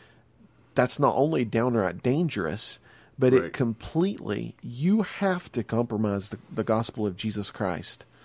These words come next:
Speaker 2: Yes.
Speaker 1: to try and further the political agenda that they're furthering.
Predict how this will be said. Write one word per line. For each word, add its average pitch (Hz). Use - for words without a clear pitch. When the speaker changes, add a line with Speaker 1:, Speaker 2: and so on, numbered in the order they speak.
Speaker 2:
Yes. -
Speaker 1:
to 127
try 123
and 104
further 123
the 107
political 107
agenda 95
that 92
they're 98
furthering. 87